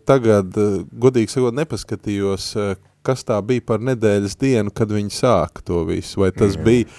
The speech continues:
Speaker 1: vai tas bija sabats, vai tas bija dienu pirms, eh,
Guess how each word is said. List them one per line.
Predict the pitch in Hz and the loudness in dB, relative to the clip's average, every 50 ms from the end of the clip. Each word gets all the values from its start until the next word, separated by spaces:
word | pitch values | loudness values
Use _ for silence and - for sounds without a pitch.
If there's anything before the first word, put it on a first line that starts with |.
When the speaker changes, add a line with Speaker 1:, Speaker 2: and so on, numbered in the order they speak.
| - - - - _ _ | -20 -20 -20 -20 _ _
Speaker 1:
vai | - 113 104 | 0 0 0
tas | - 123 113 | 2 0 -2
bija | 104 101 107 104 98 | 0 2 0 0 0
sabats, | - - - 120 110 107 107 127 147 160 - - - - 131 | -2 0 2 4 4 4 4 2 2 2 0 -6 -8 -6 -4
vai | 107 107 104 | -2 -2 -2
tas | 98 - 117 107 | -2 -2 -4 -4
bija | 104 104 107 104 | -2 -2 -4 -4
dienu | 95 104 117 117 110 104 101 98 | -2 0 0 0 0 0 -2 -6
pirms, | - _ 120 117 127 135 151 156 151 139 - - - | -4 _ 0 2 2 2 0 -2 -6 -8 -12 -14 -14
eh, | - 113 113 110 110 110 107 110 107 98 104 107 101 98 98 | -12 -10 -8 -6 -6 -6 -6 -6 -6 -6 -6 -6 -6 -8 -10